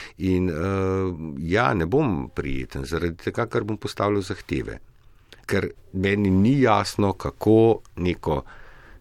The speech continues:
ministrstvo, nek urad, nek organ v sestavi, eh, nek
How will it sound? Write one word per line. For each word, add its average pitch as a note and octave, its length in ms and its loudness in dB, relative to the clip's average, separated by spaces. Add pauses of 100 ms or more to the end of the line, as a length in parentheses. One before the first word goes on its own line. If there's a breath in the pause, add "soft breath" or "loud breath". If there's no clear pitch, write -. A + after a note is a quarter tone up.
ministrstvo, F2+ 1300 0
nek C#2 400 -4
urad, F2 520 0 (100)
nek C#2+ 260 -10
organ D#2 540 0
v E2+ 60 -2
sestavi, D#2+ 760 -2
eh, - 760 -8
nek D2+ 380 -6